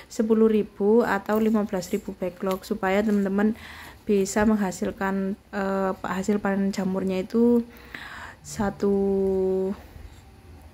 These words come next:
eh, lima puluh kiloan lah ya rata-rata setiap hari. Tapi puncaknya nanti dapat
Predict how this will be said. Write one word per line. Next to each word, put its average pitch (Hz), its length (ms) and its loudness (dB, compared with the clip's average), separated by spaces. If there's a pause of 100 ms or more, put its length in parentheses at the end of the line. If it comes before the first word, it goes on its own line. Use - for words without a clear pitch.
(400)
eh, 190 240 0 (280)
lima 208 240 6
puluh 208 240 2
kiloan 214 480 4
lah 233 160 4
ya 190 240 -2
rata-rata 196 560 -4
setiap 196 320 -8
hari. 185 320 -4
Tapi 180 240 0
puncaknya 208 640 0
nanti 196 320 0
dapat 202 400 -2